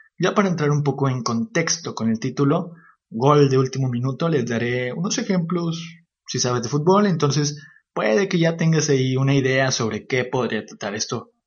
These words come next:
que, pues, les voy a platicar. Entremos. Imaginemos que tu equipo favorito de fútbol llegó a la final por el campeonato.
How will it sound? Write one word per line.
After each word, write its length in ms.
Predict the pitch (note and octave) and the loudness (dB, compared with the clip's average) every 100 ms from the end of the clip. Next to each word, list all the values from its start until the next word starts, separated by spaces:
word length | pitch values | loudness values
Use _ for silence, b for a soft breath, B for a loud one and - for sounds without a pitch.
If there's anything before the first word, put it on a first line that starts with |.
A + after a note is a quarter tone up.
| _ _ | _ _
que, 260 | - A2 G2+ - | -4 -4 -4 -6
pues, 480 | G#2+ - - - _ | -4 -4 -6 -16 _
les 160 | A2 G2+ | -12 -8
voy 120 | A2 | -6
a 60 | G#2 | -4
platicar. 560 | A#2+ C3+ G3 E3 - - _ _ _ _ _ _ _ _ _ _ _ - | -2 4 4 4 -6 -20 _ _ _ _ _ _ _ _ _ _ _ 0
Entremos. 640 | D#3+ D#3 A#2 - - - - b b b b _ _ | 2 2 -2 -6 -10 -12 -18 b b b b _ _
Imaginemos 760 | E3+ E3+ E3+ F3+ G3+ G#3 G#3 | 4 4 4 4 4 2 0
que 600 | - G3 F#3+ F#3+ F#3+ F#3+ F#3+ | 4 8 10 8 6 4 0
tu 80 | C#3+ | -2
equipo 300 | C#3 C#3 C#3 | -2 -4 -4
favorito 440 | C3+ A#2 B2+ B2+ | -4 -2 -2 -2
de 60 | A#2 | -2
fútbol 640 | C3 B2 B2 B2+ B2 A#2+ - _ _ - | -2 -2 0 2 0 -2 -6 _ _ -10
llegó 300 | A#2 A#2+ B2 | -4 -2 -2
a 40 | |
la 80 | A#2+ | -2
final 300 | B2 B2 A2+ | -2 -4 -2
por 140 | A2+ | -4
el 100 | A2 | -4
campeonato. 800 | G#2+ G2+ A2 D3+ E3 D#3 C3+ D#3+ | -8 -8 -4 0 0 0 -2 -4